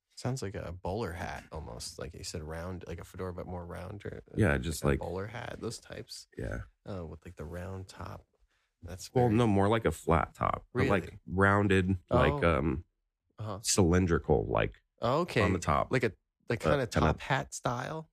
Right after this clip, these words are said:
Speaker 2: A little bit,
Speaker 1: O-,
Speaker 2: yeah.
Speaker 1: okay. Yep, yep. Wow. I wonder if that's, like, yeah, like, like, twenties or style, or, um, I wonder.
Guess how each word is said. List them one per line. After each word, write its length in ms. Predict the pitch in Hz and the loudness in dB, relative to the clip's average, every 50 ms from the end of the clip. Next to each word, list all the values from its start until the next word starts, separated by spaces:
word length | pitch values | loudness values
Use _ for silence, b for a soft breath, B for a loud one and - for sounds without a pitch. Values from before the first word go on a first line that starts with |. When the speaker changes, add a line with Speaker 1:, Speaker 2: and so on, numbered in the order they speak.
| _ - | _ 0
Speaker 2:
A 60 | 101 | 2
little 260 | 101 110 117 107 92 | 4 4 6 4 4
bit, 200 | 85 64 60 - | 2 0 -2 -2
Speaker 1:
O-, 40 | - | 0
Speaker 2:
yeah. 320 | 73 80 65 55 - 131 135 | 2 2 2 2 0 -2 -4
Speaker 1:
okay. 460 | - - - 92 87 90 101 113 - _ _ _ _ _ _ - | -4 -2 -4 -2 -2 -4 -6 -8 -12 _ _ _ _ _ _ -8
Yep, 280 | 107 104 104 113 - - - | -6 -6 -6 -6 -8 -8 -8
yep. 260 | 117 110 113 101 - - | -6 -4 -4 -6 -8 -8
Wow. 500 | 104 110 113 113 113 101 87 80 78 - - | -6 -6 -4 -4 -4 -6 -6 -8 -10 -6 -6
I 60 | 110 | -4
wonder 180 | 123 160 160 151 | -2 -2 -4 -4
if 60 | - | -4
that's, 180 | 120 104 - 95 | -4 -4 -4 -4
like, 100 | 92 90 | -6 -4
yeah, 160 | 101 107 104 | -4 -4 -4
like, 180 | 92 85 82 - b b b b b b b b _ _ | -6 -6 -10 -14 b b b b b b b b _ _
like, 180 | - - - _ | -20 -20 -20 _
twenties 720 | - _ - 85 95 101 98 92 87 78 71 - - - - | -20 _ -12 -12 -10 -8 -8 -8 -10 -10 -10 -12 -14 -16 -16
or 120 | - 90 _ _ _ _ _ _ _ _ _ _ _ _ _ | -20 -20 _ _ _ _ _ _ _ _ _ _ _ _ _
style, 580 | - - - - - - - - - - - _ _ _ _ - | -18 -10 -8 -8 -8 -8 -8 -12 -14 -14 -16 _ _ _ _ -20
or, 220 | 87 - - - _ _ - | -20 -20 -20 -20 _ _ -18
um, 380 | 85 82 - - - - - _ _ _ _ _ _ _ _ _ _ _ _ _ _ _ _ _ _ - | -16 -16 -16 -18 -20 -20 -20 _ _ _ _ _ _ _ _ _ _ _ _ _ _ _ _ _ _ -20
I 80 | 98 90 | -20 -16
wonder. 500 | 80 80 85 95 101 80 78 - 57 | -12 -10 -10 -8 -8 -10 -12 -14 -16